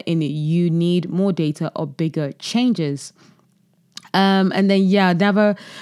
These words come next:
in reply to Nava, where Nava said, "On the flip side, I've been continually impressed with similar audiences and lookalike audiences." John replies, "Hundred percent this. Human guardrails are key.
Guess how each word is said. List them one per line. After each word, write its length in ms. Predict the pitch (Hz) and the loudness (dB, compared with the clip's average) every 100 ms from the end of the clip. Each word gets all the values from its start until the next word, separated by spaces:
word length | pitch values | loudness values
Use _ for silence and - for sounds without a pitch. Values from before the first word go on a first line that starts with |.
| - | -4
in 220 | - 208 | 2 4
reply 300 | 196 220 220 | 4 2 0
to 120 | 214 196 | 2 2
Nava, 320 | 185 180 175 | 2 2 2
where 140 | 175 | 0
Nava 320 | 170 170 165 | 0 0 -2
said, 160 | - 165 | -2 -4
"On 80 | 160 | -4
the 80 | 151 | -4
flip 220 | 180 170 | -6 -4
side, 240 | 185 170 | -4 -2
I've 160 | 156 147 | -4 -6
been 120 | 151 | -6
continually 520 | 170 156 190 180 175 | -6 -4 -2 0 0
impressed 420 | 160 - 160 - | -2 -4 -6 -6
with 140 | 156 - | -10 -6
similar 300 | 175 165 147 | -2 -2 -2
audiences 520 | 156 156 156 160 147 | -4 -4 -4 -6 -6
and 140 | 151 | -4
lookalike 360 | 156 - 151 147 | -4 -4 -6 -4
audiences." 680 | 175 190 202 196 214 202 196 - - - - | -4 0 0 0 0 0 -2 -10 -20 -20 -8
John 240 | - 233 233 | -2 2 2
replies, 360 | 214 214 196 | 2 0 0
"Hundred 200 | 208 196 | 0 -2
percent 320 | 175 196 175 | -2 -2 0
this. 220 | 160 156 - | 0 -2 -2
Human 380 | 202 202 190 | -2 0 0
guardrails 600 | 156 175 165 160 160 156 | 0 0 0 0 -2 -4
are 160 | - 147 - | -8 -10 -12
key. 420 | - 226 240 | -2 0 0